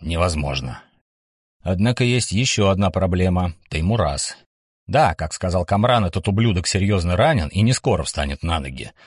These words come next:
Но он прирождённый руководитель и умеет манипулировать людьми. Тем более, что Рагун сейчас у нас, и занять его место не представит для Теймураза особой сложности.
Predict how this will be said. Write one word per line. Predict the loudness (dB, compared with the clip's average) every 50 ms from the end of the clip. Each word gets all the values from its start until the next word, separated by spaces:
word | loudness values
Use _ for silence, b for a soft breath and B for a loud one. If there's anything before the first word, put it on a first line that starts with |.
| B B B
Но | -2 0 0
он | 2 0
прирождённый | 0 0 0 2 2 2 0 0 0 0 0 2 2 2 2 2
руководитель | 2 0 0 -2 0 0 0 0 0 -2 -2 -2 -6 -8 -8 -12 _ _
и | -2 0
умеет | 0 0 0 0 0 0 0 0 0 0 0
манипулировать | 2 2 2 2 0 0 2 2 2 2 2 0 0 0
людьми. | 0 0 2 2 2 2 2 0 -4 -8 -14 B B B B B B -6
Тем | -2 0 2
более, | 2 4 4 2 2
что | 0 0 2 2
Рагун | 2 2 2 2 0 0
сейчас | 0 -2 -2 -2 -2 -2 -2 0
у | 0
нас, | 2 4 4 4 2 -2 -6 -12 B B B B B
и | -2 0
занять | 2 2 4 2 2 0 -2 -2
его | 0 2 2 2 2
место | 2 2 0 0 -2 -4 -6 -2
не | 0 0 0
представит | 0 -2 -2 -2 -2 -2 0 0 2 2 0 -2 -2
для | -4 -4 -4
Теймураза | -2 -2 -2 0 0 2 2 2 2 0 0
особой | -2 -2 -4 -2 -2 -4 -2 -2 -2
сложности. | -4 -4 -4 -6 -6 -6 -6 -6 -6 -6 -6 -8 -10 -10